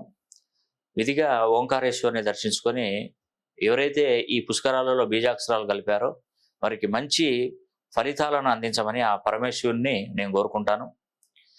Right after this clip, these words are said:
అదేవిధంగా ఆ గ-, ఆ, ఆ యొక్క పుష్కర నదీ జలం కూడా మీ ఇంటికి నేను తప్పకుండా పోస్ట్ చేపిస్తాను. మరి ఈ అవకాశాన్ని ప్రతి ఒక్కరూ సద్వినియోగం చేసుకోవాలని కూడా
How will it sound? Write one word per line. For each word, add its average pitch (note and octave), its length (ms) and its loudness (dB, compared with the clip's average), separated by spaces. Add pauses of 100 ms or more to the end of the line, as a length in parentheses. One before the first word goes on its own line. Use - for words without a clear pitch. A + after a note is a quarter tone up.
(200)
అదేవిధంగా C3 360 0
ఆ A#2+ 100 2
గ-, G2+ 320 -2
ఆ, A2 440 4
ఆ A2+ 60 4
యొక్క A2+ 220 0 (120)
పుష్కర E3 340 0
నదీ C#3 240 -2
జలం C3 280 0
కూడా A#2 180 2
మీ A#2+ 140 -2
ఇంటికి B2 280 -2 (500)
నేను G#2 180 -4
తప్పకుండా C#3 380 -2
పోస్ట్ A#2+ 340 -2
చేపిస్తాను. F2 480 -2 (560)
మరి G#2+ 140 0
ఈ G#2 140 -2
అవకాశాన్ని D3 640 0
ప్రతి A2 280 0
ఒక్కరూ B2+ 200 0
సద్వినియోగం A#2 480 -2
చేసుకోవాలని G#2 420 0
కూడా G#2+ 160 2